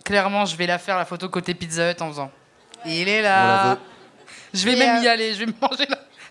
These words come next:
Speaker 1: la part de pizza.
Speaker 3: Il y avait ma guide, d'ailleurs, sur, euh, au Caire. Je sais pas si vous avez prévu d'aller en Égypte un jour. À main levée, qui, qui voudrait aller en Égypte, juste par curiosité ? Ok, trop cool.
Speaker 2: Beaucoup de monde,
Speaker 3: Alors,
Speaker 2: beaucoup de
Speaker 3: si
Speaker 2: monde.
Speaker 3: vous voulez y aller, allez-y dans les deux prochaines années, si vous voulez un petit conseil.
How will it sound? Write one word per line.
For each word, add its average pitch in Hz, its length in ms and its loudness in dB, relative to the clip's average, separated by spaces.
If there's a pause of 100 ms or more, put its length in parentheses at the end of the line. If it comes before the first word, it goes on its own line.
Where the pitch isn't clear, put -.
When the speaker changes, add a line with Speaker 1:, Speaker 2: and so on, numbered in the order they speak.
(100)
Speaker 1:
la 277 80 6
part 254 200 2
de 220 80 -10
pizza. 190 480 -6 (440)
Speaker 3:
Il 247 60 -12
y 247 40 -8
avait 247 140 -4
ma 233 200 2
guide, 254 420 -6
d'ailleurs, 240 340 -2
sur, 233 240 0
euh, 202 360 -2
au 214 100 -4
Caire. 269 260 -2
Je - 60 -6
sais 214 160 -8
pas 277 120 -2
si - 180 -8
vous 233 160 -12
avez 214 140 -6
prévu 233 260 -10
d'aller 214 220 -4
en 208 120 -8
Égypte 214 360 -10
un 220 120 -6
jour. 226 320 -8 (260)
À 214 120 0
main 233 160 -2
levée, 247 180 -6
qui, 294 300 -10
qui 233 120 -14
voudrait 254 240 -6
aller 233 120 -2
en 202 120 -12
Égypte, 202 400 -12
juste - 320 -14
par 220 160 -4
curiosité ? 208 520 -8 (300)
Ok, 214 180 -8
trop - 180 -8
cool. - 220 -6
Speaker 2:
Beaucoup 196 220 -2
de 165 60 -4
monde, 139 160 2
Speaker 3:
Alors, 247 160 4
Speaker 2:
beaucoup 247 120 2
de 151 60 0
Speaker 3:
si - 60 6
Speaker 2:
monde. 117 120 4
Speaker 3:
vous 285 120 -4
voulez 277 240 -2
y 294 100 0
aller, 262 280 2 (300)
allez-y 233 420 -2
dans 302 100 -2
les 220 120 -4
deux 214 140 -4
prochaines 294 420 -4
années, 233 240 -2
si - 200 -10
vous 196 60 -16
voulez 202 140 -6
un 202 100 -8
petit 330 160 -10
conseil. 240 360 -6